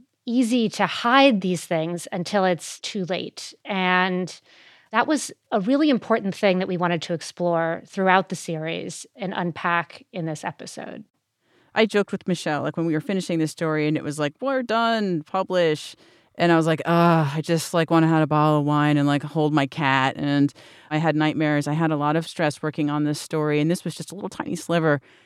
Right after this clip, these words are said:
Speaker 2: And I know Michelle had to continue. I moved on to other stories about all kinds of stuff. Similarly, you both and the team that you're working with have been in this for months and months. Did you experience any stress or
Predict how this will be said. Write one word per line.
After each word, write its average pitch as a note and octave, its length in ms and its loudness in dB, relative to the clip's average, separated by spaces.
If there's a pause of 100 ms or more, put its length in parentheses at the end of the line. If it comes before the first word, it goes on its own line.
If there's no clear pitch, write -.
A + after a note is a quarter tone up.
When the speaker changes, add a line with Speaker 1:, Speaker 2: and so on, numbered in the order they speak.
(140)
Speaker 2:
And D#3 100 -2
I D#3 40 2
know E3 140 2
Michelle D#3+ 580 -2 (120)
had F3 120 -4
to E3+ 60 -10
continue. F#3+ 540 -2 (220)
I C3+ 120 -2
moved D#3+ 260 2
on D3+ 220 2
to D3+ 120 0
other C#3+ 180 -2
stories D3 500 -4
about D#3 160 -2
all F3 120 2
kinds F3+ 300 -2
of B2+ 80 -8
stuff. - 340 -6 (560)
Similarly, F#3 960 -2 (200)
you G3+ 180 -4
both D#3+ 380 2
and E3 100 -2
the D3 60 -2
team E3 220 -2
that D#3 120 0
you're D3 100 -6
working C#3 380 -6
with D3+ 380 -6
have G3 180 -4
been F#3+ 140 0
in F#3+ 140 0
this F#3 180 -4
for F#3 500 -2 (260)
months E3 300 -2
and C#3+ 100 -6
months. C#3 360 -6 (480)
Did F#3 180 -4
you B3+ 140 -2
experience D3+ 520 -4
any D3 160 -4
stress C#3+ 460 -6
or C3+ 240 -6